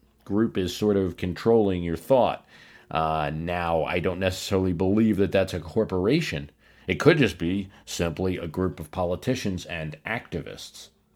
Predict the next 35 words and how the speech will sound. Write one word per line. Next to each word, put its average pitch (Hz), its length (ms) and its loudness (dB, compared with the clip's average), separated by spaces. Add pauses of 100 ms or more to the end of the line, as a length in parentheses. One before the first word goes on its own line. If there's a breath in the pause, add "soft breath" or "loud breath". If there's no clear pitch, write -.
(200)
But - 180 -4
what 104 260 8
is 123 180 6
left 104 420 0
and 87 100 -4
what 90 200 2
is 87 220 -4
right 90 400 0
to 87 140 -4
an 73 80 -2
extent? 73 360 -10
Where 110 140 2
do 131 60 4
you 117 100 2
put 120 300 0
the 92 80 -2
guy 82 340 -2
who 87 120 -2
wants 85 380 -2
health 110 300 2
care 76 280 -2
but, 71 240 -6
uh, 73 220 -8 (460 loud breath)
you 80 120 -4
know, 76 180 -2
also 87 400 2
wants, 78 460 -4 (340 soft breath)
uh, 57 220 -10
people 78 400 -4
to 76 340 -4 (280 soft breath)
be 78 200 -2
able 76 200 -4
to 76 60 -6
bear 78 320 -2
arms? 82 520 -6